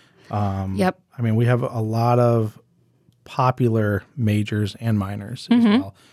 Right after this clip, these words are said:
Speaker 1: And we actually have, I think, forty-three athletic teams.
Speaker 3: I was just gonna say,
Speaker 2: Yeah,
Speaker 3: you guys have
Speaker 2: something
Speaker 3: a
Speaker 2: like
Speaker 3: pretty
Speaker 2: that.
Speaker 3: robust athletic
Speaker 1: Yeah.
Speaker 3: department, too.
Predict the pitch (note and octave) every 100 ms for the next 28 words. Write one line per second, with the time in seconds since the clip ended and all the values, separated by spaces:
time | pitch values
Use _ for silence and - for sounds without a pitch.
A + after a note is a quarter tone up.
0 | - - A#2 B2+ D3 A#2+ A2+ - A2+ _
1 | E3+ E3+ _ _ - - - C#3 D3+ D#3+
2 | - - C3+ D3+ C3+ A#2+ B2+ D3 - F3
3 | F#3 F#3+ - - - G#3 A3+ A#3 G#3+ A3
4 | G#3 G3+ G3+ A3 G3+ G#3+ G3 F#3 F3+ E3+
5 | F3+ F3 - D#3+ D#3+ G3+ C4 B2 B2+ A2+
6 | D3 - A3 F3